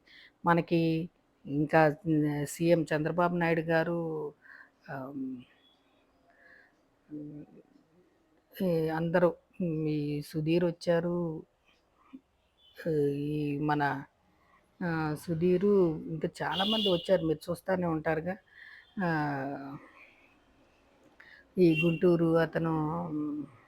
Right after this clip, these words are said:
అందరూ, అందరూ చాలామంది వచ్చారండి. మీరు లైన్లో మొత్తం అందరినీ చూసి, అందరినీ మీరు, మ్, మీరు కూడా మీ కన్నులతోటి కూడా అందరూ చూడాలి అని కోరుకుంటున్నాను.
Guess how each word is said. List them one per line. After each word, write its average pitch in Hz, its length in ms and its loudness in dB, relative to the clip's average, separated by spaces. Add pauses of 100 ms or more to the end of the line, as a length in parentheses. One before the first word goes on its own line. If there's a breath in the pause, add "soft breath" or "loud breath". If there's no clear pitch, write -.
(1000 loud breath)
అందరూ, 190 260 10
అందరూ 180 320 2 (120)
చాలామంది 180 400 2
వచ్చారండి. 170 680 -2 (280)
మీరు 160 460 6
లైన్లో 160 360 4
మొత్తం 170 400 -2
అందరినీ 175 760 2 (120)
చూసి, 170 320 -4
అందరినీ 165 460 -2
మీరు, 165 360 -4 (640)
మ్, 165 480 -8 (140)
మీరు 190 260 4
కూడా 180 680 8
మీ 175 140 -2
కన్నులతోటి 170 500 6
కూడా 185 220 6
అందరూ 165 280 2 (120)
చూడాలి 151 380 0 (460 soft breath)
అని 165 120 2
కోరుకుంటున్నాను. 143 960 -4